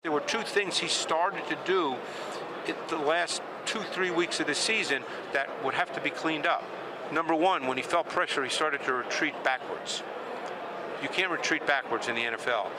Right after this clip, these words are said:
And the other thing is when he felt pressure, he would automatically run to his left. And teams would start to force him. I'm telling you right now, teams, if, if he wasn't hurt and all that, teams would start to force him to do that. You know, because you see how a guy plays over time. You get a book on him.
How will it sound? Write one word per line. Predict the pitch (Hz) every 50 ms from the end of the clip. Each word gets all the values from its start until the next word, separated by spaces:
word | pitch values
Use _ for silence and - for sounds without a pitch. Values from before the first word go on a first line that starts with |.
| - - - - - -
And | 127 123
the | 139 151
other | 185 185 180
thing | - - 139 131
is | 127 123
when | 117 127 123
he | 117
felt | - 139 131 123
pressure, | - 139 135 - - 139
he |
would | 131 127
automatically | 135 143 139 143 139 139 131 131 - 131 117
run | 127 131 123
to | - - 123
his | 113 107 107
left. | 120 131 127 - - - - - - - - - - - - - - - - - - - -
And | - 131 120 - -
teams | - 185 190 185 160 147
would | 151 -
start | - - 156 147 -
to | 127
force | - - - 165 180 175 - -
him. | - 139 127 151
I'm | 151 -
telling | - 170 190 156 127
you | 120
right | 127 135 139 135
now, | 147 139
teams, | - - 165 180 156 - - - - - -
if, | 196 170 - - -
if | 208 185 -
he | 170
wasn't | 180 170 180 160 - 143
hurt | 135 151 170 175
and | 165 160
all | 160 160
that, | 156 - - - - -
teams | 185 196 - -
would | 143
start | - 165 160 -
to | -
force | - - - 165 156 - -
him | 151 123
to | - 139
do | 123 127 165 190 175
that. | 117 87 - - - - - - - - - - - - - - -
You | 160 156
know, | 143 131 135 139 - - - - -
because | 175 - 180 170 156 127 - - - - -
you | 151 139
see | - - - 190 185 175 - -
how | - 160 156 - 170 160 151
a | 147
guy | 151 147 143 139
plays | - - - 165 160 151 139
over | - - 151 131 131 135
time. | - - - 180 185 185 139 107 92 - - - - - - -
You | 156 151
get | 156 151 139
a |
book | - - 202 196 - -
on | 127 110 104 95
him. | 87